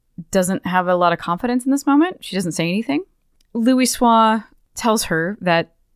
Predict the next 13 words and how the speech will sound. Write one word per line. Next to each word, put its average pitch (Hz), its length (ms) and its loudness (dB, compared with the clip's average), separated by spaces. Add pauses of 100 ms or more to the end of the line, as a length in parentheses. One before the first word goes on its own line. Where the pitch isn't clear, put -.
(200)
she - 380 0
reached 220 440 0
him, - 460 -6 (600)
uh, 180 220 -4
before 190 600 0 (220)
with 185 240 -2
her - 240 -6
words, - 540 -8 (260)
e-, 196 160 0
even 214 260 2
while 190 200 2
he 196 180 -8
was, 170 520 -6